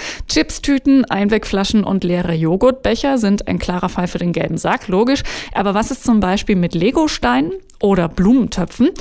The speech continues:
Die sind zwar aus Plastik, gehören aber in den meisten Städten trotzdem in den Restmüll. Andere Städte wiederum haben schon sogenannte Wertstofftonnen. Ähm, das ist so eine Art gelber Sack Plus.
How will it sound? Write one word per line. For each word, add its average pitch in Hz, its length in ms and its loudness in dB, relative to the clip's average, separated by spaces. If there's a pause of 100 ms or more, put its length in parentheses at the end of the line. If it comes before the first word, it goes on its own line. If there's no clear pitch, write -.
(300)
Die 240 60 4
sind 262 180 4
zwar 247 180 0
aus - 180 -2
Plastik, 180 520 -2
gehören 233 480 4
aber 208 340 0
in 247 160 6
den 277 160 4
meisten 196 340 0
Städten 208 360 0
trotzdem 233 580 0
in 233 120 2
den 254 120 6
Restmüll. 240 500 2 (380)
Andere 277 260 2
Städte 262 300 0
wiederum 226 360 2
haben 196 420 2
schon 180 420 0
sogenannte 185 680 0
Wertstofftonnen. 247 1160 0
Ähm, 214 320 2
das 202 160 0
ist 240 120 0
so 254 60 4
eine 226 200 2
Art 202 320 -2
gelber 226 400 0
Sack 226 400 -2
Plus. - 460 0